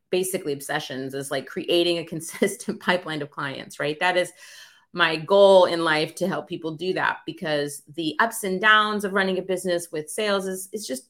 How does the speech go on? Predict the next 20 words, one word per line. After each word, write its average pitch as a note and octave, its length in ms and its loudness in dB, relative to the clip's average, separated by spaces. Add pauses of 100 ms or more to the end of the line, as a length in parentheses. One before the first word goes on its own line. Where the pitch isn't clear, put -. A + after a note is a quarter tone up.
it's - 240 -8
not, B3+ 200 -2 (200)
no A#3 160 -4
fun. C4 200 -2
And D#3 100 -4
it's D#3 100 -10
a E3+ 60 -6
re-, E3+ 180 -10 (180)
reason F3+ 280 -6
that E3 80 -4
a D#3+ 40 -4
lot D#3+ 160 -4
of C#3+ 60 -12
people - 220 -16
end D#3+ 120 -6
up D#3 120 -10 (100)
leaving F3+ 320 -6
their D3+ 140 -6
businesses. - 600 -10
So D3+ 220 -2